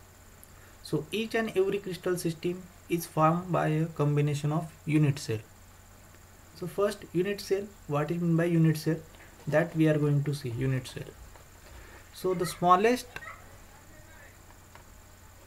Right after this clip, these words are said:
repetitive volume which contains the complete lattice pattern of a crystal is called as a unit cell. So smallest part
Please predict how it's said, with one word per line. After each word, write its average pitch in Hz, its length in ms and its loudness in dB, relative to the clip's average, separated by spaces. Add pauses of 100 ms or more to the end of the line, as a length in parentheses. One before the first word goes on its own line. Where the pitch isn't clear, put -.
(280)
repetitive 196 640 2
volume 160 480 6 (500)
which 175 260 -2
contains 196 540 -2
the 208 220 -2 (640)
complete 196 460 -2
lattice 185 440 2
pattern 175 400 -2
of 151 140 0
a 156 60 0
crystal 147 440 -2 (320)
is 143 120 -6
called 131 260 0
as 143 140 -2
a 196 40 0
unit 165 360 0
cell. - 220 -14 (1040)
So 165 100 4
smallest 165 560 0 (120)
part 175 380 6